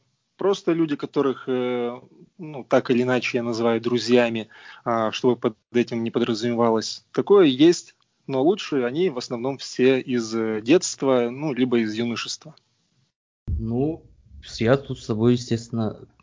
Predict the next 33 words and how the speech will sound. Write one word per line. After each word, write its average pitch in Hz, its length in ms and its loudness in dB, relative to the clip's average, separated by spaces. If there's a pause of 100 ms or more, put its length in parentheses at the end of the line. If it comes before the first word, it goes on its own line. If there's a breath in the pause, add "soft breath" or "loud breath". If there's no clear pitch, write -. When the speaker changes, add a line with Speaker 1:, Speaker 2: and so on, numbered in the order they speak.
(260)
Speaker 2:
согласен, 123 540 4
Speaker 1:
И - 40 4
Speaker 2:
просто 131 100 -2
Speaker 1:
сказать 135 240 6
Speaker 2:
вопрос, 143 220 6
Speaker 1:
нечего, 131 380 0
Speaker 2:
видишь, - 120 -14
Speaker 1:
да? 131 80 -10 (180)
Speaker 2:
ну, 190 260 4
нет, 196 360 4
видишь, 233 280 0
вопрос-то, 147 720 4
он, 139 160 0
он, 147 200 4
он 170 240 2
личный 190 300 0
в - 40 -10
каком 170 360 4
плане, 113 360 6
что 117 720 2 (340 soft breath)
когда, 123 600 6
э, 117 300 4
мы 120 140 0
там 117 240 0
уехали 120 400 0
там 110 160 -6
с 104 40 -10
Дальнего 151 340 4
Востока, 127 520 0
ну, 127 180 4
у 127 40 4
нас 147 220 4
там, 120 320 0